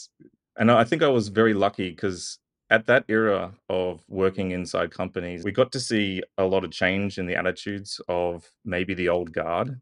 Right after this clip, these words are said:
and the new guard that was coming through, which is th-, this agile process. It had, has been around for fifty plus years, but finally getting into those, uh, teams and progressing away from the waterfall techniques and, uh, having those epiphany moments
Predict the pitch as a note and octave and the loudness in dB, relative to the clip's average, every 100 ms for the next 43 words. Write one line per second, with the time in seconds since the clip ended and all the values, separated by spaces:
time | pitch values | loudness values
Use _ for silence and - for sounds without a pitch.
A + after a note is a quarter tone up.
0 | _ _ F#2 F2 F2 E2+ - - F2+ F#2 | _ _ -4 -2 -4 -6 -8 -8 -6 -6
1 | F#2 G2 G#2 G#2 G#2 G2+ A2 G2+ G2 A#2 | 2 4 4 2 -2 -4 -4 -4 -4 -4
2 | A2 - F2+ F#2 F#2 _ _ _ G#2 G2 | -4 -4 -8 -10 -16 _ _ _ -4 -4
3 | - - F2+ G2 G2 G2+ - G2 - A2+ | -4 0 0 2 2 2 0 -2 0 -2
4 | A2 - F2+ F#2+ F2+ G2+ G2 - G2 F#2+ | -2 -8 -8 -8 -8 -6 -4 0 2 2
5 | F#2+ F#2+ - F#2+ _ _ - A#2+ G#2+ G#2 | 2 0 -4 -10 _ _ -2 0 0 0
6 | F#2 G#2 G#2 G2 G2+ - _ _ _ _ | 0 2 2 2 -2 -8 _ _ _ _
7 | G#2+ F2 - G#2 G#2+ G#2 G2 F#2 F#2 F#2 | 4 4 4 6 8 6 4 2 0 -2
8 | F#2 G2 F2+ F2+ F2 - F2 F2 E2+ - | -4 -2 -2 -2 -4 -8 -4 -4 -4 -6
9 | - F#2+ F#2 F2 F#2 F2 F2 - _ _ | -2 0 0 -2 -4 -4 -10 -14 _ _
10 | - G2 G2 - G2 F2 F2+ F#2 F2+ - | -4 2 2 4 0 0 0 -2 -6 -8
11 | F#2+ E2+ F#2 G2+ - F#2+ - F2+ F#2 F2+ | -8 -4 -2 -2 -4 -8 -4 -6 -4 -8
12 | F2 - - F#2+ F#2+ F2+ - - B2 B2 | -10 -10 -2 0 2 2 4 4 6 6
13 | A2 G#2 - A2+ G#2 F#2+ F#2 F#2 D2 - | 6 4 0 0 0 2 0 0 -4 -10
14 | - | -18